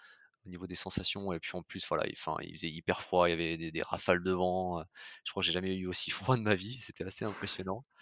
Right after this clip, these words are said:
et par contre, il y avait un, d'autres sommets, dont un qui s'appelle le Kondoriri, j'ai écrit un article là-dessus, heu, sur, heu, sur Outside d'ailleurs, heu, qui est à cinq mille six cent quarante-huit et celui-là, c'est un sommet qui est, qui est a, techniquement très difficile, heu et d'ailleurs je, je le savais pas avant de le faire.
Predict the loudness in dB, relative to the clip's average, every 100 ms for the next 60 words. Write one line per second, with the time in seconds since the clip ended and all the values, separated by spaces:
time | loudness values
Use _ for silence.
0 | -14 -10 -10 0 4 6 6 4 2 0
1 | 0 2 4 6 6 4 2 0 2 0
2 | 2 2 2 2 -4 -4 -2 0 4 4
3 | 4 0 0 -2 0 0 0 0 -2 -4
4 | -6 -4 -4 -4 -6 -8 -4 -4 -4 -2
5 | -2 -2 -4 -6 -6 -6 -6 -8 -8 -8
6 | -4 -2 0 2 2 4 4 4 0 -8
7 | -20 -14 -6 -6 -4 -4 -2 -2 -2 -2
8 | -4 -4 -6 -6 -8 -6 -6 -2 0 0
9 | -4 -6 -6 -6 -6 -6 -6 -8 -10 -8
10 | -8 -8 -8 -8 _ -6 -6 -6 -2 -2
11 | -4 -4 0 0 0 -4 -2 -2 -4 _
12 | -20 -20 -20 -16 -8 -4 -2 -2 -2 -2
13 | -4 -4 0 2 4 2 0 0 2 4
14 | 8 8 8 4 0 4 2